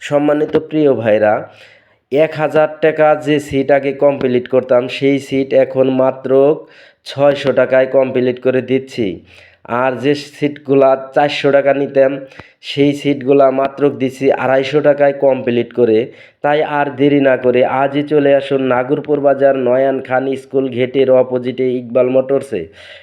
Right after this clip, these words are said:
সম্মানিত প্রিয় ভাইয়েরা, এইখানে একটি কথা আছে, এই যে পাঁচশো টাকার সিট কমপ্লিট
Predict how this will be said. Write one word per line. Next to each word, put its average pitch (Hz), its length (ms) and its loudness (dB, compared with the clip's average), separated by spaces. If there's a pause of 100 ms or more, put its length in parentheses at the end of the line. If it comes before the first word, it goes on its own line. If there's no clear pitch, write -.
(160)
সম্মানিত 139 500 0 (180)
প্রিয় 147 220 0 (120)
ভাইয়েরা, 117 400 2 (720)
এইখানে 139 440 -2 (200)
একটি 139 240 -8 (120)
কথা 139 280 0
আছে, 113 280 -4 (520)
এই 139 200 2 (100)
যে 143 80 4 (160)
পাঁচশো 151 400 -2
টাকার 151 240 2 (100)
সিট 143 260 0 (140)
কমপ্লিট 139 480 0